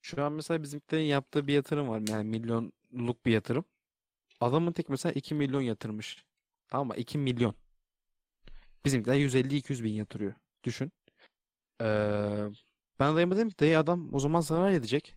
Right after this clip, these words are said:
Niye bütün mal varlığını yatırmış buraya?" dedi. Bak devlet desteği, e, şu an yapılacak yatırımda yüzde altmış.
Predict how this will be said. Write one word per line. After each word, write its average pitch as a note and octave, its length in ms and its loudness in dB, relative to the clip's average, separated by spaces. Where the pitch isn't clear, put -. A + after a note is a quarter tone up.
Niye D#3+ 140 2
bütün E3+ 160 0
mal A#2+ 240 4
varlığını A2 340 2
yatırmış A2 440 -6
buraya?" A2 140 0
dedi. C3+ 280 -4
Bak - 260 -2
devlet C#3+ 400 4
desteği, F#3 600 0
e, - 40 -16
şu - 200 -4
an D#3 60 0
yapılacak C#3+ 600 -2
yatırımda F3 360 0
yüzde C#3+ 300 2
altmış. - 640 0